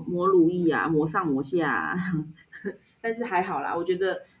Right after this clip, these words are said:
这对你来说可能看到也又是另外一个新的视野。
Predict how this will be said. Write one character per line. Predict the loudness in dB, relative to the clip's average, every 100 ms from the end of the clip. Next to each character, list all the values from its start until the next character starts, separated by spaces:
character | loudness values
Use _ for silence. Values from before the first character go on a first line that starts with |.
| _
这 | -2
对 | 2
你 | 4
来 | 2 2
说 | 2 0
可 | 0 -2
能 | -2
看 | -4 -2
到 | 0 0
也 | 0
又 | 0
是 | -2
另 | -4 -2
外 | -2 -4
一 |
个 | -4 -8 -8 -14 _ _ _
新 | -6 -2
的 | 0
视 | -2 -4 -6
野。 | -8